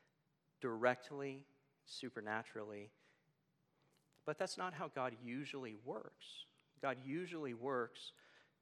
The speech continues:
in the slow way, through means.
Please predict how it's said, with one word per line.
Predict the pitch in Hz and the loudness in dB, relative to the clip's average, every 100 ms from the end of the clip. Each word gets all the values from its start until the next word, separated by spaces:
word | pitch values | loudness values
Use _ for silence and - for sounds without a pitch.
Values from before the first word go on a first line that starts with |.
| - | -8
in | 135 127 | -4 -2
the | |
slow | 120 - - 156 147 139 123 - - _ - | -2 -2 0 2 4 2 0 -8 -20 _ 10
way, | 107 87 - 123 _ _ _ _ _ _ _ _ _ _ _ _ - | 10 10 0 -12 _ _ _ _ _ _ _ _ _ _ _ _ -14
through | - 156 139 | -2 2 2
means. | 127 131 101 95 87 - - | 2 0 -2 -8 -14 -12 -12